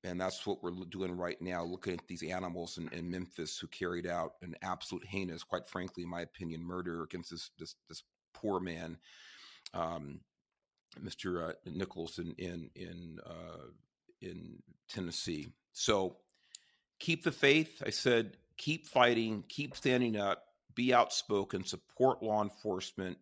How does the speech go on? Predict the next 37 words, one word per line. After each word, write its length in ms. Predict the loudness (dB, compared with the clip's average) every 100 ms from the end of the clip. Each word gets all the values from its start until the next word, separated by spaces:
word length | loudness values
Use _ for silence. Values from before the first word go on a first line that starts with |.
| _ -6
be 100 | 0
your 220 | 2 2
own 180 | 0 -2
first 340 | 0 -2 -2
responder, 580 | -8 -4 -2 0 -2 -4 -2
do 160 | 0
the 100 | 2
right 300 | 2 2 0 -2
thing, 160 | -6 -6
adhere 400 | -6 -10 -2 0
to 80 | 2
the 80 | 0
law, 460 | 0 0 2 0 -4 -18 -20 -20 _ _ _ 0
ob-, 220 | 0 0 -16 _ _
uh, 220 | 0 2 4
abide 520 | 2 10 10 10 8
by 180 | 6 6
orders 340 | 4 0 0 -2
from 200 | -2 0
law 140 | 0
enforcement. 600 | 0 -2 -2 -2 -2 -2
If 260 | -4 -6 -6
you, 400 | -4 -4 -4 -8 -8
you 100 | -6
know, 180 | -2 -4
unfortunately 540 | 0 0 0 -2 -2
get 180 | -2 -4
encountered 460 | -4 -2 0 0 -4
for, 260 | -2 -2 -2
for 180 | -2 -2
running 300 | 0 0 -2
a 60 | -6
stop 360 | 0 0 0
sign, 400 | -2 -2 -2 -4 -2
do 160 | -2
the 100 | 0
right 300 | 2 2 0